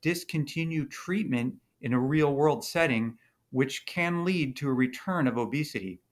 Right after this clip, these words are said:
So as far as improvements go, future drugs may lead to either greater or faster weight loss, and they may be more convenient to take with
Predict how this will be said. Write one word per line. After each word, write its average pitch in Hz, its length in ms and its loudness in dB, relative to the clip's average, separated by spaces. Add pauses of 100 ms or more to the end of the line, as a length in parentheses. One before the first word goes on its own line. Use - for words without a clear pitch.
(100)
So 151 220 4
as 147 140 -2
far 208 260 4
as 190 100 0
improvements 156 640 2
go, 120 420 0 (120)
future 233 420 6
drugs 123 600 2
may 143 140 2
lead 165 240 -2
to 135 320 -6
either 135 500 -2
greater 180 720 2
or 127 180 2
faster 180 720 0
weight 151 240 2
loss, 123 420 0 (380)
and 131 100 2
they 131 80 6
may 156 320 4
be 151 160 0
more 143 340 2
convenient 160 520 0
to 127 60 -6
take - 440 -4
with 107 180 -6